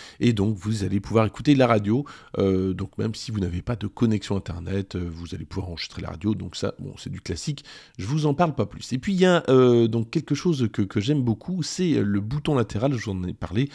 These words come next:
en début de cette vidéo. Donc ça c'est cool, hein, c'est ce qui correspond au tap, euh, sur le dos de l'iPhone, vous allez pouvoir déclencher une action, donc ça se passe dans les paramètres, et vous allez donc pouvoir, euh, donc paramétrer en fait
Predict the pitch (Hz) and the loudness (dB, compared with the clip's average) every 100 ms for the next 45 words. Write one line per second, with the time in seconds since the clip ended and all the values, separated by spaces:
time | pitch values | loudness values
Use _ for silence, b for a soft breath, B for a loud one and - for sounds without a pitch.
0 | B 107 - 82 107 107 160 117 104 131 | B -12 -8 -2 -2 0 0 2 2 2
1 | 127 151 120 - - 92 107 - 113 160 | 0 0 -2 -2 -10 -4 -4 0 -2 0
2 | 131 107 98 - 107 104 104 - 110 101 | 0 0 -4 -8 -4 -2 -2 -2 -2 2
3 | 107 104 92 82 - 101 95 101 107 90 | 0 2 -2 -4 -4 0 0 2 0 0
4 | 90 92 - 143 113 92 92 101 92 113 | -2 -2 0 0 0 -2 -4 -4 -2 -2
5 | 113 107 - 90 87 - - 151 131 95 | -2 -4 -2 -2 -2 -6 -4 -2 -2 -4
6 | - - 90 87 - B B 92 110 98 | -6 -6 -6 -8 -12 B B 2 4 4
7 | - 92 95 151 170 147 131 123 120 156 | 0 -2 0 -2 0 -2 0 0 0 0
8 | 147 160 - 127 127 147 98 92 90 85 | -2 -4 -4 2 2 2 0 -2 -4 -6
9 | 92 - - - - - - 120 107 95 | -8 -10 -16 -18 -18 -16 0 2 4 0
10 | - 139 120 156 - | -2 -4 0 0 -2